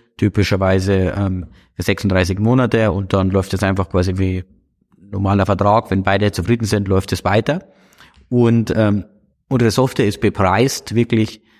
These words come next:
am Kundennutzen. Das ist einerseits, wie viele Mitarbeiter arbeiten damit, können hier die Prozesse verbessern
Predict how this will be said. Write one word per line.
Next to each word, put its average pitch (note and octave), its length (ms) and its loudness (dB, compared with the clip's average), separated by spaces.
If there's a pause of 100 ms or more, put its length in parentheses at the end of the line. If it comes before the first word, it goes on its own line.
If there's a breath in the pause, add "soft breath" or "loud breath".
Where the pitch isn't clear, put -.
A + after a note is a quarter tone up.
(160 soft breath)
am A2 240 0
Kundennutzen. G#2 640 0
Das F2+ 140 -2
ist - 20 0
einerseits, F#2+ 480 0
wie G#2 100 2
viele C3+ 320 2
Mitarbeiter C3+ 480 0
arbeiten A#2+ 320 0
damit, C3+ 400 -2
können G2+ 320 0
hier G#2+ 140 2
die G#2 80 0
Prozesse G#2 380 0
verbessern G2+ 420 0